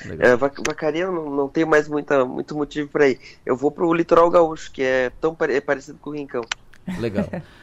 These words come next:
Speaker 1: É
Speaker 3: Então vem pro Rincão, pô. Fica aqui, daí você faz um programa aqui todo dia. <laughs>
Speaker 1: Isso. Vamos tomar um vinho aqui. É, feliz e santo Natal, Piara. Prazer tê-lo conosco aqui na, na Som Maior, um privilégio, e vamos fazer um dois mil e vinte e três muito melhor.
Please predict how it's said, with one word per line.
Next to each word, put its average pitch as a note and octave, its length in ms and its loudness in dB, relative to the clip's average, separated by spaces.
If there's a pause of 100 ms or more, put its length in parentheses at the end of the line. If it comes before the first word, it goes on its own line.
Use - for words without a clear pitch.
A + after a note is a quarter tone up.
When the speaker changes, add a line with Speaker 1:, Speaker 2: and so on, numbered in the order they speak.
(140)
Speaker 1:
É A#2 480 0
Speaker 3:
Então G#3 120 2
vem C#4 160 4
pro D4+ 120 0
Rincão, D4+ 340 -2
pô. E3+ 220 0
Fica F#3+ 200 -6
aqui, A3 200 -6
daí G3 120 -2
você - 140 -12
faz F3+ 240 -6
um F#3+ 80 -10
programa F#3+ 360 -10
aqui G3 180 -12
todo G#3 180 -10
dia. G#3+ 240 -8 (240)
<laughs> - 260 0
Speaker 1:
Isso. A2 320 -8 (920)
Vamos A#2+ 100 -4
tomar E3+ 140 4
um F3+ 80 4
vinho D#3+ 220 2
aqui. A#2+ 220 -4 (400)
É, C3 480 4 (360)
feliz F3+ 280 2
e D#3 60 -4
santo F#3+ 140 2
Natal, F3 320 4
Piara. G#2 320 0
Prazer C3 340 -2
tê-lo F3 220 2
conosco E3 360 2
aqui D#3 140 -2
na, D#3 220 2
na C#3+ 100 0
Som C#3+ 120 -6
Maior, D3 220 4
um C#3+ 80 2
privilégio, D3+ 680 4
e D#3 60 2
vamos D#3 260 2
fazer C#3+ 280 2
um D3 100 0
dois C3+ 160 0
mil D3+ 80 2
e C#3 40 0
vinte C3+ 180 -4
e - 40 -16
três D3+ 300 0
muito F3+ 680 2
melhor. F#2 240 -4